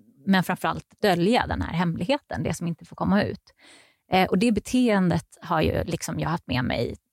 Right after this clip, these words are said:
in i vuxen ålder. Men sen hände det en sak som gjorde att, eh, jag var tvungen att bryta med den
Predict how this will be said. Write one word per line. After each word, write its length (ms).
in 200
i 40
vuxen 340
ålder. 360
Men 220
sen 240
hände 260
det 60
en 140
sak 360
som 260
gjorde 320
att, 340
eh, 260
jag 100
var 80
tvungen 280
att 60
bryta 400
med 300
den 40